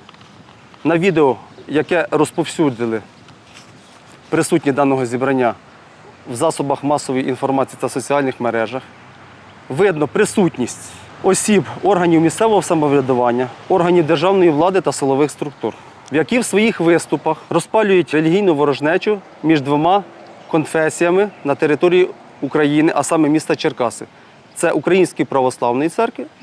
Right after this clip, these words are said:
та Православної Церкви України. Звертаючись до силових структур, органів державної влади та органів місцевого самоврядування,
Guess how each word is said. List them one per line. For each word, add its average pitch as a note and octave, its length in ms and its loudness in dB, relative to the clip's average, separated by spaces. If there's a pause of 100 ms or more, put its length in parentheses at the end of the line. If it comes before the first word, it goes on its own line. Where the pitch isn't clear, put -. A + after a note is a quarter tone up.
та C#3 100 -4
Православної D#3+ 640 0
Церкви D3+ 360 -4
України. A#2+ 500 -4 (400)
Звертаючись E3+ 920 -2 (460)
до C#3+ 300 2 (320)
силових D#3 360 0
структур, B2+ 480 -4 (360)
органів E3+ 380 2
державної D#3+ 420 2
влади A#2+ 340 0
та - 100 -8
органів D3 380 0
місцевого D3+ 320 0
самоврядування, C3 840 -4